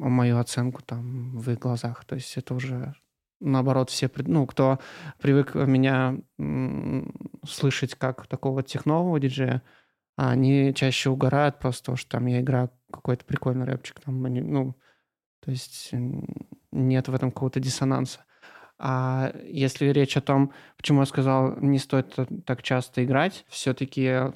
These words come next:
слух замыливается, восприятие уже так искажается — и уже не совсем понятно,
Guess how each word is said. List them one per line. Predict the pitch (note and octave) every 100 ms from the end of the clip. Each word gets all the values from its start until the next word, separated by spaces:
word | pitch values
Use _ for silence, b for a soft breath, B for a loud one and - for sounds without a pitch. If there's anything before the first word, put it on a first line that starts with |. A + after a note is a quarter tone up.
| -
слух | - D3+ C#3
замыливается, | C3+ C3+ D#3+ D#3+ D3+ - C3
восприятие | C3 - C3 C3 C3 C3+ C3 B2+ C3 b b _ -
уже | C3+ C3+
так | B2 B2
искажается — | B2+ - C3 C#3 D#3 D3+ - B2 A#2+ _ _ _ _ _
и | -
уже | C3+ C3 C3+
не | C3+
совсем | - C3 - C3
понятно, | C3 B2+ C3+ C3 C3+ B2+ B2